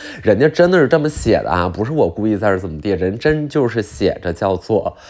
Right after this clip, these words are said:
<laughs> 叫大奶子迷人子二点零。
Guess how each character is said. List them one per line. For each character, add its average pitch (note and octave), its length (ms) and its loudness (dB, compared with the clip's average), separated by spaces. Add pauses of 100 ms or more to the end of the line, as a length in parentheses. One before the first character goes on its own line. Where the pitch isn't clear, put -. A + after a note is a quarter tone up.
(420)
<laughs> - 60 0 (3500)
叫 A#2 260 0
大 B2+ 460 -8
奶 E2+ 360 -8
子 A2+ 340 -8
迷 G2+ 240 -8
人 A#2+ 400 -6
子 - 280 -14 (360)
二 C#3 120 -6
点 F2 200 0
零。 E2 180 -2